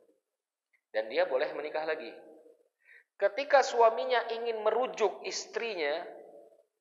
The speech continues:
ya, dan masa iddah dia sudah selesai, maka suami harus memberikan mahar. Mahar baru. Nikah ulang.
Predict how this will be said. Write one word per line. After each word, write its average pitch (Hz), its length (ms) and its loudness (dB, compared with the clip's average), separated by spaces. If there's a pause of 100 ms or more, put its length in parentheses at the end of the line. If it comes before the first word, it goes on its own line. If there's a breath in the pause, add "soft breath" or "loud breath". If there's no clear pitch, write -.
(320)
ya, 120 240 0 (1600 soft breath)
dan 175 240 6
masa 220 240 4 (160)
iddah 185 240 4
dia 180 160 2
sudah 170 240 0
selesai, 151 560 2 (560 loud breath)
maka 175 320 0
suami 175 560 2
harus 185 400 -2 (160)
memberikan 175 800 -2 (160)
mahar. 175 480 2 (1400)
Mahar 131 400 -2
baru. 127 340 -4 (1500)
Nikah 110 240 -6
ulang. 147 280 0